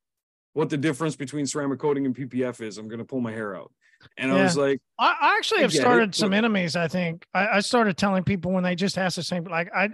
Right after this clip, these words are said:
Speaker 2: I just, "Hey, did you go ask the group?"
Speaker 1: Yeah.
Speaker 2: They're like, "What? I wanted to go straight to the head man." I'm like,
Speaker 1: Yeah, yeah. <laughs>
Speaker 2: "No, I ain't doing it.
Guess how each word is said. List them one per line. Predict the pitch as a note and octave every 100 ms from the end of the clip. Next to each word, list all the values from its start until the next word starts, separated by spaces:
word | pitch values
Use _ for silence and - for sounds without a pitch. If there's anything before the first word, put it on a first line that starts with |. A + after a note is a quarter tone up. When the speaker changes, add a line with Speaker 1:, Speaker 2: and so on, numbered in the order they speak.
| -
Speaker 2:
I |
just, | F#3+ G3+ - _ - _ _ _ _ -
"Hey, | A#3
did | A#3+ G3+
you | G#3
go | G#3+ G#3+
ask | G#3+ -
the | G3
group?" | F3 B3 - _ _ _ _ _ _ _ _
Speaker 1:
Yeah. | C3+ D3
Speaker 2:
They're | F#3
like, | F#3 D#3
"What? | E3 G#3 C#4 - - _
I | F#3
wanted | B3+ B3+ F#3+
to |
go | G3 G3+
straight | - A3 A3
to | A3
the | G3+
head | A#3 D4
man." | F3 D3 C3+ -
I'm | F#3
like, | F#3+ F3
Speaker 1:
Yeah, | C4+ F3 G3 - - _ _ _ _ -
yeah. | -
<laughs> | - F3+
Speaker 2:
"No, | B3+ D4 F3 - _ _
I | B3 D#4+
ain't | C#4
doing | D4+ E4+
it. | A3+ E3